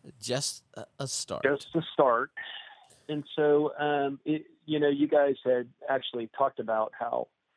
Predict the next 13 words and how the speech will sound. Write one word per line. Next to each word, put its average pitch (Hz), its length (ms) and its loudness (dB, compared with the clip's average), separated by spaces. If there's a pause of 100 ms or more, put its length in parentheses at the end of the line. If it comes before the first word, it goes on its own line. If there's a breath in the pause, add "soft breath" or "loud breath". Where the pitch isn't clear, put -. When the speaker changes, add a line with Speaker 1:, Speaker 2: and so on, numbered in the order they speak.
(500)
Speaker 2:
um, 120 520 0 (420)
you 135 140 0
know, 120 160 0 (180)
taxes, 127 640 -2 (760)
you 151 140 -4
know, 151 180 4
it 147 120 2
doesn't, 165 360 0 (280)
it, - 280 -10 (100)
it 143 280 0
doesn't 156 320 2
take 131 120 4
a 127 80 4